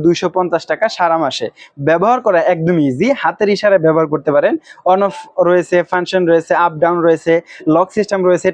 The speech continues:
টাইমার রয়েছে, এগুলো দিয়ে আপনারা খুব সহজেই ব্যবহার করতে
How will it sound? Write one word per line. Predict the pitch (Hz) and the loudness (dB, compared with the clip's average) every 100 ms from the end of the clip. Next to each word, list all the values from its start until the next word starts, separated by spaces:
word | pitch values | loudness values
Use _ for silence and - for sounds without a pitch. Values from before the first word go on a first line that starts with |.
| 196 | -2
টাইমার | 185 214 214 190 | -2 0 0 2
রয়েছে, | 180 247 320 - - | 2 0 -4 -8 -4
এগুলো | 151 170 170 | 0 0 2
দিয়ে | 180 165 | 0 0
আপনারা | 170 170 185 | -2 -2 -4
খুব | 175 - | -6 -2
সহজেই | 175 165 277 - _ 143 | -2 0 -2 -4 _ -2
ব্যবহার | 160 175 160 | 2 2 0
করতে | 135 | -2